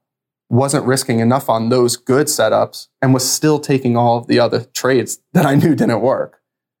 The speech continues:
You know, was losing money in symbols that I was unfamiliar with, was losing money on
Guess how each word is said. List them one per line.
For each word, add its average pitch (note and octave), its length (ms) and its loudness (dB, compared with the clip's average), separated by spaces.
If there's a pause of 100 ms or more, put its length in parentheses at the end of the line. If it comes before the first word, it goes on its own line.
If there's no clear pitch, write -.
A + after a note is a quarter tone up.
(140)
You B2 60 2
know, B2 100 2
was A2+ 200 0
losing B2+ 280 4
money B2 260 2
in A2+ 100 0
symbols A#2 340 0
that A2+ 100 0
I A2 60 4
was A2+ 140 0
unfamiliar A2+ 580 0
with, - 320 -2 (380)
was A2+ 120 -2
losing A#2+ 320 4
money A#2 280 2
on G#2 280 -2